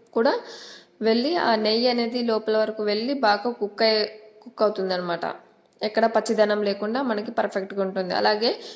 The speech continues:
గుంత పొంగనాల ప్యాన్‌లో కూడా ఇలాగే వేసుకుందాం. పైనుంచి కొద్దిగా నెయ్యి అప్లై చేసుకుంటే చాలా బాగుంటుంది. ఎందుకంటే రాజస్థాన్ వాళ్ళు ఎక్కువగా నెయ్యిని వాడతారు కాబట్టి మనం ఇక్కడ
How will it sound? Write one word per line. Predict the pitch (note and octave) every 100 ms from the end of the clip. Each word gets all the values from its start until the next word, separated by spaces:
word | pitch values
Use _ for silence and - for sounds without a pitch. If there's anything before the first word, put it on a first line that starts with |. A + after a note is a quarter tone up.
| - A3+
గుంత | A#3+ B3
పొంగనాల | C4 B3+ A#3+ A#3 A3+
ప్యాన్‌లో | A3 G#3+ G#3
కూడా | G#3 A#3
ఇలాగే | C#4 A#3 G3 G#3
వేసుకుందాం. | A3 F#3+ - F#3 F3+
పైనుంచి | F#3 G3 G3+ G#3+ G#3 G#3
కొద్దిగా | G3+ F#3 G#3 D#4 B4+ - - - - A3+
నెయ్యి | G#3+ A#3
అప్లై | A3+ A3+ G#3+ G#3
చేసుకుంటే | G#3 G#3+ A#3+
చాలా | C4+ A3 G3+
బాగుంటుంది. | G3+ G3 F#3 F#3 F#3+ F#3+
ఎందుకంటే | A3+ B3+ A#3+ A#3+
రాజస్థాన్ | A#3 A3 A#3+ - A#3+ A3+
వాళ్ళు | A3 G#3 G#3 G#3+ -
ఎక్కువగా | F#3+ - A#3+ G#3+ A3
నెయ్యిని | A3+ G3 G#3+ A#3+ B3+ B3+ -
వాడతారు | G#3+ F#3+ F#3+ G#3 G3
కాబట్టి | F#3+ F#3+ G3 C#4 B4 - - - - _ _ _ _ _
మనం | A3+ A3+
ఇక్కడ | A3 G#3+ A#3 C#4